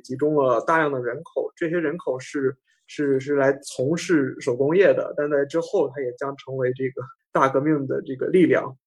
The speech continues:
而这个外省的话是置于这个巴黎的这个规划或者统治之内的。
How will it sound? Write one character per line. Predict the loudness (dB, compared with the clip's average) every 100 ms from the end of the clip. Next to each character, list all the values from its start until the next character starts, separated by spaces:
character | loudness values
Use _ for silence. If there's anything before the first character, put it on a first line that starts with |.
| _ _
而 | -2 2 2
这 | 2 4
个 | 6 6
外 | 6 4 2
省 | -4 -16
的 | -16
话 | -12 -10
是 | -10 -10 -12 -12
置 | -6 -4
于 | -6 -10 -16 _ -16
这 | -12
个 | -8 -2
巴 | 0 0
黎 | -2
的 | -2 -2 -4 -12
这 | -14 -18
个 | _
规 | 2 2
划 | 2 -2
或 | -4
者 | -8 -8 -8 -10
统 | -16 -14 -6
治 | -6
之 | -4 -6
内 | -2 0
的。 | -2